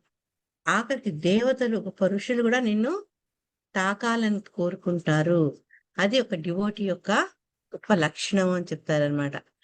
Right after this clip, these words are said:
అని చెప్తూ ఆ వైష్ణవ ఎటికేట్ అంటే వైష్ణవ సదాచారం, వైష్ణవ సదాచారు మన యొక్క భక్తునికి ఆభరణము, మిగతావి ఆభరణాలు కాదు. నువ్వు నీ యొక్క గొప్పతనము, నీ యొక్క భక్తి,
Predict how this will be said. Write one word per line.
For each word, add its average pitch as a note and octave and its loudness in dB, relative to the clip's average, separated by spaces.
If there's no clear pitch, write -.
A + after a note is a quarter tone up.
అని G3 2
చెప్తూ D#4+ 2
ఆ F3 4
వైష్ణవ A3 2
ఎటికేట్ F#3 -4
అంటే F3+ -2
వైష్ణవ G3+ 0
సదాచారం, F#3 0
వైష్ణవ A#3 0
సదాచారు G3+ 0
మన F#3+ 0
యొక్క F#3+ 0
భక్తునికి G3 0
ఆభరణము, F3 0
మిగతావి G3+ 0
ఆభరణాలు E3+ -2
కాదు. D#3+ 0
నువ్వు A#3 4
నీ G3+ 0
యొక్క G#3 -4
గొప్పతనము, F#3 2
నీ F3+ 2
యొక్క F3 0
భక్తి, F#3+ 0